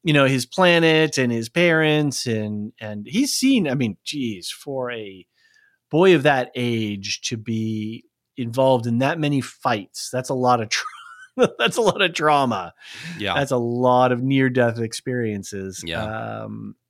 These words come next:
Speaker 1: and so why wouldn't you in that position, when you're in, confronted with that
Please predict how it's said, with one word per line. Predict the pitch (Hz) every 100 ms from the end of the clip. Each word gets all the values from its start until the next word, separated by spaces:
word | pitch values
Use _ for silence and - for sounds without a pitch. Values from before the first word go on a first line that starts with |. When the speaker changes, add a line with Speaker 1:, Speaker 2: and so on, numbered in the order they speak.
| 120
Speaker 1:
and | 110 113 110 110 104 107 -
so | - - - 120 117 117 113
why | 117 113 127 135 131
wouldn't | 127 156 143 127
you | 113 110 110
in | 123 113
that | 110 -
position, | 104 113 - 110 104 101 98 _ _ _ _ _ _ _ _ _ _ _ _ _ _ _ 208 - - 180
when | 143 143
you're | 131 131
in, | 123
confronted | 120 131 123 147 143 120
with | 120 -
that | 123 117 123